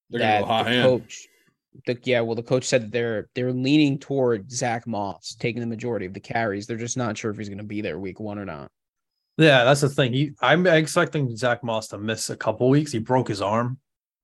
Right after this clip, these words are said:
Speaker 3: in, uh, in the offseason. But, um, if he was healthy, I would say, yeah, Zach Moss is the guy. And then they have rookie Evan Hull and Deion Jackson, who was decent last year when he started. So they, it just might be a rotation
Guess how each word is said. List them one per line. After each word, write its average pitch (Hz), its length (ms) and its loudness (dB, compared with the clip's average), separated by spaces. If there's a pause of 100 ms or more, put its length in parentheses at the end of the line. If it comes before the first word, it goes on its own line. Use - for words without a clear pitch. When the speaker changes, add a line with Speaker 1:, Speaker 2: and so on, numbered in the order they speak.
(140)
Speaker 3:
in, 113 200 -8
uh, 110 360 0 (320)
in 123 60 -6
the 120 80 0
offseason. 123 540 2 (500)
But, 110 340 2
um, 101 400 -4 (240)
if 143 120 -2
he 135 80 4
was 208 200 8
healthy, 110 460 0 (300)
I 127 100 4
would 113 100 0
say, 110 180 0
yeah, 101 200 2
Zach 98 300 -2
Moss 104 260 -4
is 104 80 -14
the 101 100 -8
guy. 98 360 -2 (340)
And 117 120 0
then 135 280 6
they 131 100 4
have 123 220 2
rookie 139 500 2
Evan 117 300 -2
Hull 143 400 2
and 120 160 -6
Deion 113 220 -2
Jackson, 110 400 -2
who 135 100 0
was 165 180 -2
decent 175 360 -4
last 151 320 -2
year 160 260 -6 (160)
when 143 160 -2
he 143 100 2
started. 135 460 0
So 110 400 -4 (140)
they, - 280 -10
it 117 160 -4
just - 240 -4
might 117 220 2
be 117 100 0
a 117 80 2
rotation 110 520 -4